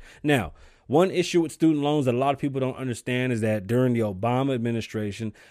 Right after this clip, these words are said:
that they backed student loans by the government, meaning, just like they fuck up everything in the free market, the government is now guaranteeing schools they're gonna pay them. Do you know what happens when you're guaranteed to be paid?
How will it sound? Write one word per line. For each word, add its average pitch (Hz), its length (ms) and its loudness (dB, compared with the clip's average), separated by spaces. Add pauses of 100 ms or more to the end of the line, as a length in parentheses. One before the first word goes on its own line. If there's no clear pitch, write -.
(100)
that 120 180 -6
they 127 100 2
backed 120 600 -4
student 135 360 0
loans 120 360 0
by 113 180 0
the 113 120 -2
government, 95 480 -6
meaning, 135 840 2
just - 160 -16
like 120 100 -10
they 120 120 -8
fuck 135 260 -6
up 139 220 -4
everything 143 540 2
in 104 80 -4
the 104 60 -6
free 117 280 -4
market, 113 520 -2 (280)
the 120 80 -10
government 180 500 0
is 143 140 -2
now 139 200 2
guaranteeing 214 960 0
schools 226 480 2
they're 151 120 4
gonna 160 260 0
pay 175 260 2
them. 110 320 -2 (520)
Do 117 80 -2
you 143 140 -2
know 220 220 4
what 240 160 2
happens 175 460 -2
when 131 120 2
you're 139 140 2
guaranteed 160 680 0
to 143 60 -2
be 127 140 -2
paid? 110 560 -6